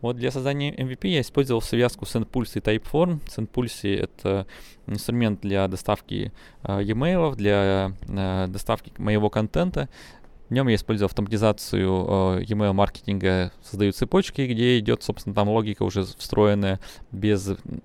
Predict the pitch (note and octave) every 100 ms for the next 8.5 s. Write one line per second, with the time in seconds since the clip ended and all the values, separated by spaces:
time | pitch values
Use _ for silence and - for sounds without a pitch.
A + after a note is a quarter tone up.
0 | - A2 A2 - G#2+ G#2+ F#2+ G2 - G2+
1 | G#2+ A2 G#2+ G2 G2 F#2+ F#2 - - -
2 | - C3+ D#3 - G#2 - - G2 A#2 G2+
3 | F#2+ A2 A2+ - G2 G#2+ G2 G2 G2 G2
4 | G2+ - - - G#2 - C3+ D3 B2+ A2
5 | G2+ A2 G#2 A2 G#2 G2 G2+ G#2 - G2+
6 | G#2+ B2 C#3 C3 A#2 G2+ G2+ G2 B2+ -
7 | G#2 - A2 G#2+ - G2+ G2+ F#2+ F#2+ F#2+
8 | - B2 D3+ B2